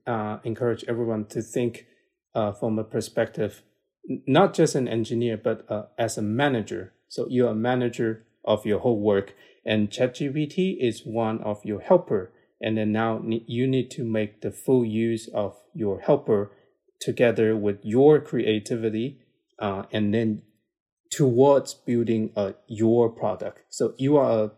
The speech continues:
product owner and manager of your work. Not,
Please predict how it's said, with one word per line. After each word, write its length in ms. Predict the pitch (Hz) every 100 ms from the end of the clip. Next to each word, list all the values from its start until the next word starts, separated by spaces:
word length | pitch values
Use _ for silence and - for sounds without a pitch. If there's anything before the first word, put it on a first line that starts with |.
| _
product 360 | - 131 110 101
owner 420 | 139 147 139 135 -
and 320 | 110 98 98
manager 560 | 104 110 101 90 92 90 _ _ _
of 180 | - 95
your 140 | 104
work. 360 | 92 87 87 - _ _ _ _ _ _ _ _ _ _ _ _ _ _ _ _
Not, 400 | 127 127 - -